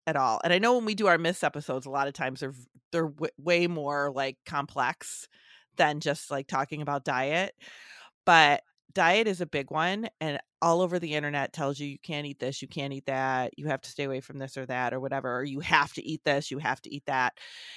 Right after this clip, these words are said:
You don't. You do not need any kind of specific diet. You don't need any kind of special diet to breastfeed. You can eat whatever you want to, unless we see some, that something is an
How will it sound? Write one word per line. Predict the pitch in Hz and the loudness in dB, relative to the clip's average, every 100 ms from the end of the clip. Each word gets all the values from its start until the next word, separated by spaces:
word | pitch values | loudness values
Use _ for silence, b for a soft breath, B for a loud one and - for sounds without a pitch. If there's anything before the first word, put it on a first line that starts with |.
| B B | B B
You | - 175 | -14 -10
don't. | 151 170 151 131 - - - - | 2 4 4 0 -6 -10 -10 -12
You | 170 | -10
do | 147 165 | -6 -2
not | 156 156 | 2 2
need | 165 156 - | 0 -8 -4
any | 160 165 | -4 -4
kind | 170 156 | -6 -6
of | |
specific | 135 151 - 143 139 | -8 -10 -8 -8 -8
diet. | - 139 139 139 | -4 -2 -2 -4
You | 151 | -6
don't | 151 | -8
need | - 143 | -8 -8
any | - 165 | -6 -4
kind | 180 165 | -4 -6
of | |
special | - 143 - 143 | -4 -6 -6 -6
diet | 139 135 - | -4 -4 -8
to | |
breastfeed. | 139 131 - 135 131 | -6 -8 -8 -12 -12
You | 139 | -14
can | - 147 - _ _ _ - | -10 -12 -12 _ _ _ -10
eat | 165 - | -8 -4
whatever | 160 - 156 156 | -4 -2 -4 -4
you | 151 | -8
want | 143 135 127 | -8 -6 -8
to, | - - - 170 _ _ _ _ _ - | -10 -10 -10 -12 _ _ _ _ _ -4
unless | 175 170 170 180 - | -2 2 4 2 2
we | 202 | -8
see | - 185 | -6 -8
some, | - 170 - - | -4 -6 -6 -6
that | 151 | -6
something | - 156 156 156 | -4 -6 -4 -6
is | 147 | -6
an | 147 | -8